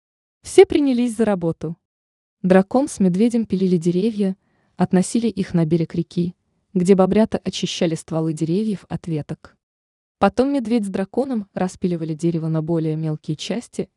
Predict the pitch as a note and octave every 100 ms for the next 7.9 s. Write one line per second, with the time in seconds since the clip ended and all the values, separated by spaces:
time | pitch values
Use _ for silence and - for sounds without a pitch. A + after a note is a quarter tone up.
0 | _ F3+ F3+ E3 E3+ G3 F#3 F#3+ - F#3
1 | E3+ D#3+ D3 D#3 _ _ _ F3+ - F#3
2 | F3+ - - F3+ F3+ F3+ - E3 D#3+ -
3 | C#3 C#3+ C#3+ F#3 A3+ _ _ G3+ - F#3+
4 | G#3 F#3+ F3+ F#3 G3 - E3+ D#3+ D#3+ -
5 | D3 C#3+ - _ _ _ _ _ - -
6 | B3 C4+ A#3+ G#3 G#3 G3 F#3+ F3 F3 F#3+
7 | F#3 E3+ E3 E3+ E3 - D3 C#3+ D#3